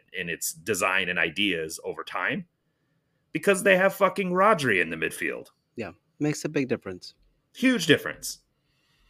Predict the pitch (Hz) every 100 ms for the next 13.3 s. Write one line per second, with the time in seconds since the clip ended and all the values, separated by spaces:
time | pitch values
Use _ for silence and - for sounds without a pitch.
0 | _ _ _ _ - 147 - - 139 151
1 | 160 160 156 190 165 165 147 - - -
2 | 127 143 139 - - 139 143 - - -
3 | - - - - _ - - - - -
4 | - 165 - - 151 180 - - - -
5 | - - 151 139 151 170 208 214 175 139
6 | 139 147 139 135 139 120 117 113 - 127
7 | 123 117 101 92 113 143 147 135 131 127
8 | 104 131 127 120 98 120 117 - 107 98
9 | 104 110 110 107 110 110 - 110 107 101
10 | 113 110 101 - 107 107 107 98 95 95
11 | 82 82 87 90 - 123 107 101 92 98
12 | 104 95 92 92 92 - - 98 104 -
13 | 98 92 85